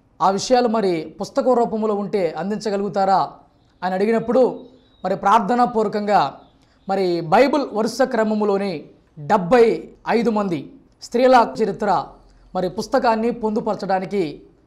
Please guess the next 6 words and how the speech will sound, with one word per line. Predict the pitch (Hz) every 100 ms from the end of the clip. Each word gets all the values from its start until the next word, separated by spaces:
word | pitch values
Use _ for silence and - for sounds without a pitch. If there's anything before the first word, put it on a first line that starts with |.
| _ -
దేవుడు | 175 214 208
ఎంతో | 190 208 185 160 -
కృపను | 180 196
చూపించారు. | 175 165 190 156 202 214 247 - -
ఈ |
పుస్తకములో | 208 226 - 302 285 269 208 202 220